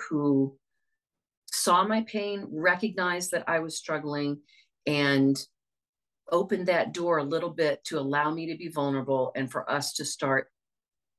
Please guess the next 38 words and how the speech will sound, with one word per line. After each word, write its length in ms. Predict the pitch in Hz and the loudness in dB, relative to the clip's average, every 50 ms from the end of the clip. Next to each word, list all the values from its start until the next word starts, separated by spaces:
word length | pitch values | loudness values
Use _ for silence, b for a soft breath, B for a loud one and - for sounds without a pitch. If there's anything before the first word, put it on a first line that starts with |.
| _ _ _ _ _ _ _ _ _ _ _ _ _ _ - | _ _ _ _ _ _ _ _ _ _ _ _ _ _ -8
chipping 320 | - - 180 - - 156 151 | -6 -4 -2 0 0 0 0
away 260 | 151 143 147 139 139 | 2 2 2 2 2
at 100 | 139 - | 0 0
the 80 | 135 | -2
denial. 520 | 123 - 127 127 120 117 113 - - - _ _ _ _ _ _ B B B B B B _ - | -4 -2 -2 -2 -2 -2 -4 -4 -8 -12 _ _ _ _ _ _ B B B B B B _ 0
And 200 | 135 135 139 143 | 2 4 4 6
that's, 480 | 147 143 143 143 - - - - - - _ _ _ _ _ _ _ _ _ _ _ _ _ _ _ _ _ - | 4 4 2 0 -2 -4 -8 -8 -8 -12 _ _ _ _ _ _ _ _ _ _ _ _ _ _ _ _ _ -2
it's, 180 | 170 175 175 - | -2 -2 -2 -2
it's 160 | - 208 202 - | -2 -2 -2 -2
scary. 540 | - - 196 226 - - - - 226 - _ _ | -4 -2 -2 0 0 -2 -4 -8 -10 -14 _ _
<laughs> 140 | _ - | _ -6
It, 220 | - 175 202 226 226 | -2 0 0 2 4
it's 480 | 208 180 - - - 196 190 185 - - | 4 2 2 2 4 2 2 2 0 -4
scary 380 | - - 196 190 202 214 214 | -2 0 2 4 4 4 4
when 200 | 220 202 202 202 | 4 2 0 -2
you 80 | 202 196 | -4 -4
start 320 | 196 - 190 175 - - | -4 -2 -2 -2 -2 -4
talking 460 | - - 185 170 160 - - 220 226 226 | -6 -6 -4 -4 -4 -4 -2 0 0 0
about 280 | 220 226 226 226 233 | 2 2 2 2 2
it, 120 | 247 254 - _ b b b b b - | 0 -4 -8 _ b b b b b -6
when 160 | 165 165 165 | -4 -2 -2
you 80 | 160 156 | -2 -2
start 280 | 165 165 156 147 - | 0 2 2 2 4
naming 440 | 156 151 147 147 160 180 190 202 208 | 4 2 4 2 2 0 -2 -2 -2
it. 220 | 208 214 226 226 - _ _ _ _ _ _ _ _ _ _ _ _ _ _ _ _ _ _ _ _ _ _ _ _ _ _ _ | 0 0 0 0 -2 _ _ _ _ _ _ _ _ _ _ _ _ _ _ _ _ _ _ _ _ _ _ _ _ _ _ _
And 140 | - 165 165 | -4 -2 -2
it's 180 | 165 160 - 175 | -2 -4 -4 -2
really 260 | 170 185 196 202 196 | 2 4 4 4 4
hard 260 | 190 - 196 185 180 | 2 2 -2 -2 -2
to 60 | 175 | -4
do 140 | 160 175 180 | -8 -6 -4
it 60 | 180 | -2
on 140 | 180 165 165 | -2 -2 -2
your 140 | 160 156 - - | -2 -4 -4 -2
own. 360 | 156 156 147 127 117 117 113 | -2 0 0 0 0 -2 -2
I 180 | - - 139 147 | 0 0 0 0
will 160 | 147 147 143 | 0 -2 -4
say, 460 | - - - 151 151 151 147 147 | -4 -2 0 0 0 0 0 -2